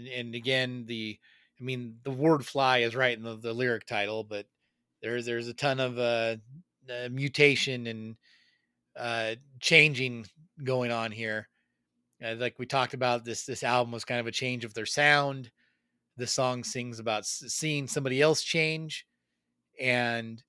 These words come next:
I can't really ever tell if the change they're witnessing is good or bad. Uh,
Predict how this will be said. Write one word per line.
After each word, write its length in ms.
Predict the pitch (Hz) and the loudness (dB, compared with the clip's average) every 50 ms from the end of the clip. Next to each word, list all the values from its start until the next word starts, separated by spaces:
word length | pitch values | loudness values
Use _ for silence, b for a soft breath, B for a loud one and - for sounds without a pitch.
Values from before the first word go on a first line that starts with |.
| _ _ _ _ _ _ _ _ _ _ _ - - | _ _ _ _ _ _ _ _ _ _ _ -2 4
I 160 | 143 156 160 | 6 6 6
can't 420 | 143 - - 190 196 196 196 - | 6 2 -2 0 2 2 2 2
really 340 | 165 180 175 180 175 165 151 | 2 2 4 4 4 2 4
ever 300 | 143 160 165 156 170 160 | 2 2 2 2 2 0
tell 420 | 143 - - 156 156 160 165 170 156 | 0 0 2 4 4 6 4 4 2
if 120 | 131 - | -2 -2
the 100 | - 127 | -4 -4
change 440 | - - 151 143 143 147 147 139 127 | -2 0 0 2 0 0 -2 -2 -2
they're 100 | 143 139 | 0 0
witnessing 600 | 131 139 143 135 131 120 - 151 143 135 131 123 | 2 2 0 0 -2 -8 -6 -6 -6 -4 -4 -4
is 200 | 120 113 107 110 | -4 -4 -4 -2
good 160 | 110 139 135 | 0 0 0
or 60 | 127 113 | 0 0
bad. 460 | 104 143 151 175 190 190 196 190 180 _ _ _ _ _ _ _ _ _ _ _ _ _ - | 2 4 6 6 6 4 2 0 -6 _ _ _ _ _ _ _ _ _ _ _ _ _ -10
Uh, 560 | 110 113 117 113 113 113 113 110 110 110 113 | -8 -6 -4 -4 -4 -4 -4 -4 -4 -4 -6